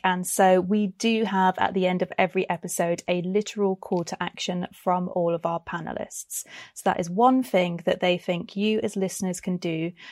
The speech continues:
to support us and help change the narratives that we've discussed today. So, Annie,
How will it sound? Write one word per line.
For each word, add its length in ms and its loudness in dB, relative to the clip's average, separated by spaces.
to 80 -12
support 520 2
us 260 2
and 180 0
help 240 -2
change 340 0
the 100 -2
narratives 540 -2
that 120 -6
we've 140 -4
discussed 460 -6
today. 400 -6
So, 400 4
Annie, 540 0